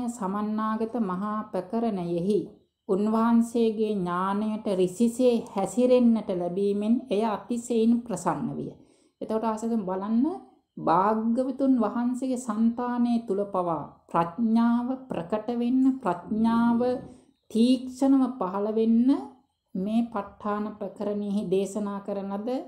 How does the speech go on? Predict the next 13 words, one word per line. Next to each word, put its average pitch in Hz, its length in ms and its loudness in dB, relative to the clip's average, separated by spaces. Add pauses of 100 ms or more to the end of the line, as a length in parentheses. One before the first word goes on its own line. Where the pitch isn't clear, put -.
(200)
දේශනාව 214 760 -2 (920)
ආරම්මන 240 840 4 (100)
ප්‍රත්‍ය 226 440 -6
වශයෙන් 196 340 -6
උපකාර 170 520 -2
වෙලා 151 340 -4
තියෙනවා. 143 520 -2 (1040)
ඒ 214 100 6
වගේම 262 300 4
මේ 233 140 4
ඥානීය 214 540 2
ආනුභාවය 208 640 0
තව 202 220 -8